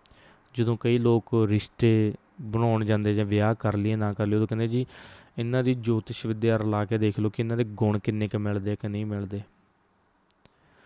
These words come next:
ਜਦੋਂ ਕਈ ਵਾਰ ਬੰਦੇ ਨੇ ਵਿੱਦਿਆ ਪ੍ਰਾਪਤ ਕਰਨੀ ਹੁੰਦੀ ਹੈ ਜਾਂ ਨੌਕਰੀ ਲੈਣੀ ਹੁੰਦੀ ਹੈ ਜਾਂ ਕਈ ਵਾਰ ਬੰਦਾ ਵਪਾਰ ਕਰਨ ਜਾਂਦਾ ਜੀ, ਉਦੋਂ ਸੋਚਦਾ ਵੀ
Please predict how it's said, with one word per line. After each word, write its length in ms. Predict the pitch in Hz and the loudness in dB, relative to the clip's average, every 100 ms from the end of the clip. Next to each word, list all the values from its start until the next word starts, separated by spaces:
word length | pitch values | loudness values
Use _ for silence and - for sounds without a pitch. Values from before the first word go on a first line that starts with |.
| _ _ _ | _ _ _
ਜਦੋਂ 220 | 117 110 110 | 2 4 4
ਕਈ 120 | 120 | 4
ਵਾਰ 120 | 120 | 4
ਬੰਦੇ 300 | 113 113 113 | 2 0 0
ਨੇ 160 | 113 113 | 0 0
ਵਿੱਦਿਆ 400 | 107 104 120 117 | -2 2 2 2
ਪ੍ਰਾਪਤ 360 | - 110 113 | 2 0 0
ਕਰਨੀ 400 | - 107 107 107 | -2 -2 0 -2
ਹੁੰਦੀ 220 | 104 101 | -2 0
ਹੈ 60 | 104 | 0
ਜਾਂ 140 | 104 | 0
ਨੌਕਰੀ 600 | 104 104 104 110 - 123 117 | -2 -2 -2 -2 0 4 4
ਲੈਣੀ 280 | 104 104 | 2 0
ਹੁੰਦੀ 220 | 101 101 101 | -2 0 0
ਹੈ 60 | |
ਜਾਂ 120 | 101 | 0
ਕਈ 100 | 101 | 0
ਵਾਰ 100 | 107 | -2
ਬੰਦਾ 260 | 107 110 107 | 0 0 0
ਵਪਾਰ 640 | 101 98 _ 104 107 123 | -2 -4 _ -2 0 0
ਕਰਨ 280 | - 113 107 | 0 -2 -2
ਜਾਂਦਾ 280 | 98 95 95 | -4 -4 -6
ਜੀ, 160 | 98 - _ _ _ - - _ - | -6 -10 _ _ _ -20 -20 _ 2
ਉਦੋਂ 300 | 123 120 123 | 4 4 2
ਸੋਚਦਾ 440 | - 113 110 110 | 2 -2 0 0
ਵੀ 320 | 110 113 120 | 2 2 0